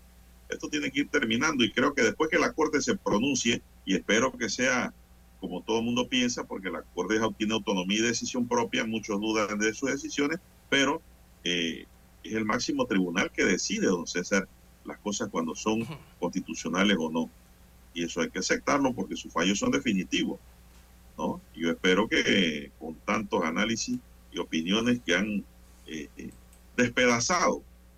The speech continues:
Speaker 1: ese contrato por inconstitucional, pues salga un fallo favorable al Estado y a los demandantes. Y en ese sentido, pues, eh, ya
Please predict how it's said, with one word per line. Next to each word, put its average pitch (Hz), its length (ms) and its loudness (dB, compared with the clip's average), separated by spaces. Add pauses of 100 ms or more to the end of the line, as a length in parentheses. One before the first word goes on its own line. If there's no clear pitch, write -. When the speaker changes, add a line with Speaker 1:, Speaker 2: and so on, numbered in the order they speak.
(300)
Speaker 1:
ese 95 240 -4
contrato 101 640 -2 (540)
por 90 480 0 (420)
inconstitucional, 92 960 -4
pues - 240 -4
salga 92 280 0
un 95 100 0
fallo 101 300 2
favorable 120 640 2 (500)
al 87 180 -2
Estado 147 540 0 (420)
y 82 40 -4
a 85 80 -2
los 85 140 -8
demandantes. 82 800 -4 (760)
Y 87 140 -8
en 92 120 0
ese 104 180 0
sentido, 120 580 2 (180)
pues, 98 500 0
eh, 80 500 -4 (1400)
ya - 260 0